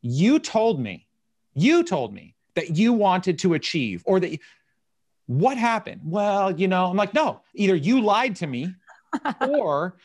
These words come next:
Speaker 1: you allowed something else to distract you from getting to," you know? So again, it's just, it's cutting through all that. And it's, it's that mirror of reflection. It's just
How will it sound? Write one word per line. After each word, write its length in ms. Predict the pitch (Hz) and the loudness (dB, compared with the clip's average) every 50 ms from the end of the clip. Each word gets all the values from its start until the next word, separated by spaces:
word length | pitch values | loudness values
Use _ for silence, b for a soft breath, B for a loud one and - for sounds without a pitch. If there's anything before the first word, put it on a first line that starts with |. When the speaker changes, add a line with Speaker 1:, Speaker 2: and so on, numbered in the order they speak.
| b b | b b
Speaker 1:
you 300 | 147 143 165 202 247 262 | -4 0 0 2 2 2
allowed 420 | 247 226 208 180 175 175 175 185 | 2 2 2 2 2 0 -2 -4
something 480 | - - - 214 202 214 - 240 226 202 | -6 -6 -4 -4 -4 -2 -4 -4 -4 -2
else 500 | 175 143 135 143 175 170 - - - - _ _ _ - | -2 0 0 -2 -2 -4 -8 -10 -12 -14 _ _ _ -2
to 100 | 202 185 | -2 0
distract 640 | 190 185 - - - 202 196 214 233 233 - - | 0 -2 -4 -4 -2 -2 0 0 -2 -4 -8 -10
you 220 | 160 147 135 143 143 | -8 -6 -4 -4 -4
from 160 | - 190 170 | -4 -2 -2
getting 260 | 147 190 185 190 185 | 0 0 -2 -2 -4
to," 80 | 170 - - | -6 -4 -2
you 60 | 202 202 | 0 0
know? 160 | 202 190 B B B B | 0 -2 B B B B
So 160 | B - 226 - - | B -4 -2 0 0
again, 360 | 208 180 - 240 277 285 214 | -2 -2 -2 -2 0 0 -2
it's 180 | 123 156 - - | -2 -4 -6 -8
just, 120 | 175 - - | -8 -4 -4
it's 160 | 196 190 - | -4 -4 -6
cutting 520 | - - - - 214 240 247 302 285 269 190 | -8 -10 -6 -4 -2 -2 -2 -2 -2 -2 -4
through 260 | - - 160 156 - | -4 -4 -4 -2 -2
all 200 | 143 147 147 143 | 0 0 0 0
that. 260 | 131 135 131 147 165 - | 0 0 0 -2 -2 -2
And 100 | - 170 | -2 -2
it's, 220 | 180 - - - - | -2 -2 -4 -6 -6
it's 220 | - 160 175 - - | -4 -4 -4 -4 -2
that 220 | 170 165 160 165 | -2 -2 -2 -4
mirror 260 | 135 135 135 147 165 | -6 -4 -4 -2 -2
of 100 | 170 165 | -2 -2
reflection. 600 | 202 202 202 233 240 262 - - 123 95 92 - - | -4 -4 -2 -2 -2 -2 -4 -6 -10 -10 -10 -8 -8
It's 180 | 139 139 - | -8 -8 -6
just 380 | - - 180 170 - - _ | -6 -4 -4 -4 -6 -10 _